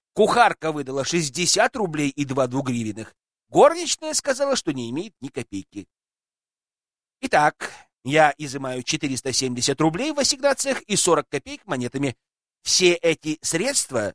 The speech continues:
я в вашем присутствии упаковываю вот в этот конверт и опечатываю его печатью охранного отделения». Толмачев достал из своего обширного портфеля шнурок,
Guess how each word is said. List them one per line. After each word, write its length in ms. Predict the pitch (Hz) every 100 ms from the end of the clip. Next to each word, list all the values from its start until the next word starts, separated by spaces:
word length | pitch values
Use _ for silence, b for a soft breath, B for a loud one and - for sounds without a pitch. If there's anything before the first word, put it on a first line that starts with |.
| _
я 320 | 110 135 143 -
в 240 | 123 123
вашем 480 | 127 135 117 113 113
присутствии 760 | 127 131 - 104 95 - 175 -
упаковываю 880 | 220 208 - 139 139 165 180 196 156
вот 240 | 170 -
в 260 | 170 160 202 -
этот 480 | 180 160 151 202 _
конверт 480 | 226 196 139 139 - _
и 100 | 190
опечатываю 1000 | 208 196 - 196 - 262 277 240 190 160
его 240 | 143 143 135
печатью 580 | 156 143 196 254 226
охранного 480 | 160 - 143 180 190
отделения». 720 | 196 180 160 131 101 98 95 _ _ _ _ _ _ _ _ _ _ _ _ _ _ _ _ _ _ -
Толмачев 520 | 135 156 160 196 151
достал 340 | 165 139 147
из 180 | 147 143
своего 380 | - 147 147 156
обширного 680 | 160 - - 147 117 127 131
портфеля 440 | - 127 - 123
шнурок, 520 | 113 - 127 170 -